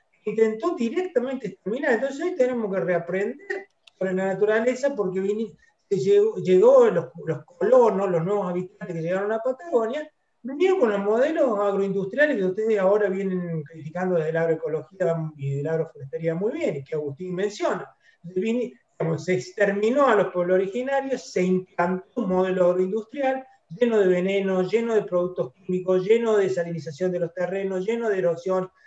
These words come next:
lleno de injusticia social, y ahora estamos diciendo, bueno, ese camino está mal,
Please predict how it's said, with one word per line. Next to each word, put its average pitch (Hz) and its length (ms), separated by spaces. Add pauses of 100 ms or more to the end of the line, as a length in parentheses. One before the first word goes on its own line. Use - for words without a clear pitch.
(160)
lleno 233 220
de 202 220
injusticia 190 540
social, 247 500 (220)
y 254 60
ahora 294 180
estamos 285 260
diciendo, 269 300
bueno, 170 220
ese 170 180
camino 180 340
está 143 200
mal, 135 260